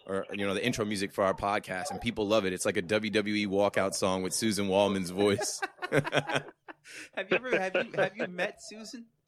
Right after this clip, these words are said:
Speaker 1: No, I tried in London. I swear in London, the way the, the way the stadium in London was set up, she could hear me because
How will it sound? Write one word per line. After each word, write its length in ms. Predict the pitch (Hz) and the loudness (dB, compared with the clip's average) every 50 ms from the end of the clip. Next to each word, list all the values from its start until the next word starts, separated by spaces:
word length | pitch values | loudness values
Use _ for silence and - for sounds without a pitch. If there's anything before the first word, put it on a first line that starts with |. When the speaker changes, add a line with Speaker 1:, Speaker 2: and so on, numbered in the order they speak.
| _ _ _ _ - 139 | _ _ _ _ -2 4
Speaker 1:
No, 240 | 151 160 165 151 123 | 6 8 8 8 6
I 100 | 117 107 | 4 2
tried 480 | - - - 147 151 160 160 165 160 | 0 -4 -2 2 4 6 6 6 6
in 160 | 151 143 143 | 4 2 2
London. 340 | 135 143 156 165 156 135 117 | 4 4 4 4 4 4 4
I 120 | 104 120 123 | 4 2 2
swear 360 | - - - 139 147 147 143 | 2 0 0 4 4 6 6
in 160 | 135 127 117 | 4 4 2
London, 420 | 123 135 143 139 123 113 107 101 - - - _ - - - | 2 2 4 4 2 0 0 -4 -8 -12 -12 _ -16 -6 -4
the 80 | 110 104 | -2 2
way 220 | 120 131 139 147 | 4 4 6 6
the, 380 | 139 131 123 117 110 104 - - | 6 6 6 6 6 4 2 0
the 120 | - 110 | -4 -2
way 140 | 110 123 127 | 0 2 2
the 100 | 123 120 | 2 0
stadium 360 | - - 123 131 135 131 127 | 0 2 2 2 4 2 2
in 120 | 117 107 104 | 2 0 0
London 280 | 117 120 120 113 110 | 0 2 2 0 0
was 120 | 98 92 - | 0 0 2
set 180 | - 107 98 | 2 2 2
up, 220 | 98 92 - - _ _ _ _ | 2 0 0 -4 _ _ _ _
she 180 | - - 170 | -4 -4 -2
could 160 | 165 165 143 104 | 0 0 0 0
hear 260 | - 135 147 151 131 | 0 2 4 4 4
me 280 | 107 95 87 78 - - | 2 -2 -6 -8 -8 -10
because 480 | 107 101 - 120 107 104 95 - - | -12 -4 0 0 2 2 0 -2 -4